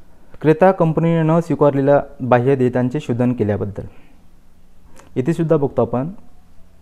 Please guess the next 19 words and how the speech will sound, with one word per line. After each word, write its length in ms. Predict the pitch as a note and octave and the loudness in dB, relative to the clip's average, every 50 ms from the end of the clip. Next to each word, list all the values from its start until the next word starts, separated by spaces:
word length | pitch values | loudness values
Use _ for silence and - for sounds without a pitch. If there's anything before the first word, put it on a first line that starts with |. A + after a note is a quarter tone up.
| - - - - - - - - - | -20 -20 -20 -20 -20 -20 -18 -6 -4
की 80 | C#3+ C#3 | -4 0
क्रेता 320 | C#3 C#3+ C3 C3 D3 D3+ | 2 2 2 4 4 2
कंपनी 440 | D3+ E3 D#3+ D3 D3+ E3 E3 E3 E3 | 2 0 -2 -2 -2 -2 -2 0 0
विक्रेता 380 | D3+ C3 B2 C#3+ D3 - D#3 | 0 -2 0 0 0 0 0
कंपनीचे 480 | D#3 - C#3+ C#3 - D3+ D3 C#3+ D3+ D3+ | 0 0 -2 -2 -2 -2 -4 -4 -6 -8
सर्वच 500 | D#3 - - B2+ C3 C#3 D3+ D3+ D3 - - | -4 0 0 2 2 2 2 0 0 -4 -2
देयता, 440 | B2+ B2 B2 A#2+ A#2+ B2 A2+ A2+ - - - - - - - - - - - - - - - - | 0 2 2 2 2 0 0 0 -4 -8 -16 -20 -20 -18 -18 -18 -18 -18 -20 -20 -20 -14 -6 -2
अ, 100 | A#2 A#2 | -2 0
सर्वच 320 | - - C#3+ D3+ D#3+ C#3+ | 0 2 2 4 2 4
बाह्य 260 | C3+ C3+ B2 C3+ C#3+ | 4 2 2 2 2
देयता 360 | B2+ C3+ C3+ C3+ C#3+ C#3 C#3+ C#3 - - - - _ _ - - - - | 2 2 2 2 2 2 0 0 -2 -8 -16 -20 _ _ -20 -20 -20 -10
स्वीकारावी 500 | - - C3+ - C#3 C3 B2+ A2+ A#2 B2 | -4 -4 2 4 4 4 4 4 2 0
असं 220 | A#2+ B2 A#2 - | 0 0 -2 0
काही 160 | C3+ - C#3+ C3 | 0 2 2 2
बंधनकारक 540 | C3 B2+ C3 C3 C3+ B2+ C3+ B2 B2 - | 2 2 2 2 2 2 0 0 0 -2
नसतो. 280 | B2+ A2+ - - C#3 - - - - - - _ _ - - _ - - - - - _ _ - - - - - - - - - - - _ - - - | -4 -6 -4 -6 -8 -8 -8 -10 -18 -20 -20 _ _ -20 -20 _ -20 -20 -20 -20 -20 _ _ -20 -20 -20 -20 -20 -20 -20 -20 -20 -20 -20 _ -20 -6 0
तर 160 | C#3+ D3 D3 - - - - - - - - - - - - - - - - - - - - - - - - - - - - - - - - - - - - - - | 0 0 0 0 -4 -10 -20 -20 -20 -20 -20 -20 -20 -20 -20 -20 -20 -20 -20 -20 -20 -20 -20 -20 -20 -20 -20 -20 -20 -20 -20 -20 -20 -20 -20 -20 -20 -20 -14 -8 -6
क्रेता 380 | C#3+ B2+ - C#3 C#3+ - E3+ | -4 0 2 2 4 4 4
कंपनी 440 | E3 E3 E3+ E3 D#3 E3+ F3 F3 - | 2 2 0 0 0 -2 -2 -2 -6